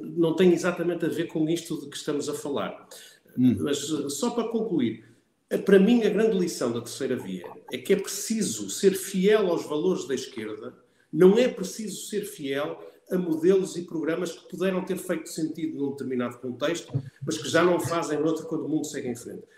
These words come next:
Speaker 1: Quando o mundo segue em frente, ser fiel aos valores da esquerda, de correção das desigualdades, de justiça social,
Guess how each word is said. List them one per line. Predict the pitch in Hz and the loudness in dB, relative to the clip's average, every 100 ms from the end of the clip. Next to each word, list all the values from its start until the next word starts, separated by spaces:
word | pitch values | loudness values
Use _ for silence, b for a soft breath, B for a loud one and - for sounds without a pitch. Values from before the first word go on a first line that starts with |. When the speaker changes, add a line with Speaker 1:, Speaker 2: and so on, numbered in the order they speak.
| b - | b -4
Speaker 1:
Quando | 151 | 2
o | |
mundo | 185 240 | 4 2
segue | - 185 175 | 2 0 0
em | 156 | -2
frente, | 151 156 156 B B | 0 0 -2 B B
ser | - - 196 | -4 2 2
fiel | - 196 185 | 2 0 2
aos | 165 147 | 0 0
valores | 156 151 117 | 0 2 0
da | |
esquerda, | 104 - 127 139 104 104 | -4 -2 0 0 0 -8
de | 95 107 104 101 B B | -10 -8 -8 -8 B B
correção | 107 131 123 127 | -2 -2 0 0
das | 120 | 0
desigualdades, | - 107 131 143 120 120 117 - | -4 -4 -2 0 0 0 0 -6
de | - | -8
justiça | 123 - 120 127 | -8 -8 -8 -8
social, | 120 123 - 113 120 127 117 B | -8 -8 -10 -4 -2 -2 -4 B